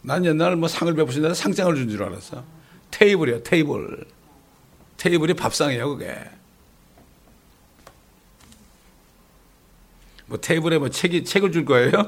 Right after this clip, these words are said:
테이블, 그러면 밥, 밥 놓는데, 반찬하고 놓는데 그게 밥상이에요.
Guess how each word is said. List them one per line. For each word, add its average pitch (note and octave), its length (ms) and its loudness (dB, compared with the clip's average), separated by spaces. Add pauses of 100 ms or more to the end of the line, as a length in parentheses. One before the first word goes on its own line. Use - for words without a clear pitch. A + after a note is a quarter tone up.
(400)
테이블, E3+ 360 2
그러면 D3+ 240 4
밥, - 280 -4
밥 D3+ 180 2
놓는데, B2+ 380 0
반찬하고 B2+ 460 2
놓는데 B2 380 -2
그게 G#2+ 120 -8
밥상이에요. - 600 -8